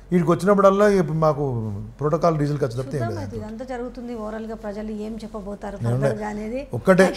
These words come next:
Speaker 1: నేను చెప్తున్నా మీకు విజయ్ గారు, ఫైనల్గా రాష్ట్రంలోని ప్రజలు కేసీఆర్ గారి పాలన పట్ల సంతృప్తిగా ఉన్నారు, నిజాలు చూస్తూ ఉన్నారు,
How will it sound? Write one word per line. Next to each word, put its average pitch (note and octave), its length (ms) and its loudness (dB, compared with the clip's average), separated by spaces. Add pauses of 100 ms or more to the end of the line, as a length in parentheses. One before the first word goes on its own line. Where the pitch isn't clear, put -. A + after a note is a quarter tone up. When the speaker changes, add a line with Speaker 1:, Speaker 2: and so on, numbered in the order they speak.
Speaker 1:
నేను C#3 140 4
చెప్తున్నా E3 280 4
మీకు D3 140 2
విజయ్ C#3 200 6
గారు, C3+ 140 6
ఫైనల్గా A#2+ 600 0
రాష్ట్రంలోని C#3+ 760 2
ప్రజలు A#2 420 0 (680)
కేసీఆర్ D3+ 480 4
గారి C3 180 2
పాలన A2+ 260 0
పట్ల A2 240 -6
సంతృప్తిగా A2 520 -4
ఉన్నారు, A2+ 260 -2 (680)
నిజాలు C#3+ 380 8 (120)
చూస్తూ B2 260 -4
ఉన్నారు, A#2+ 320 -4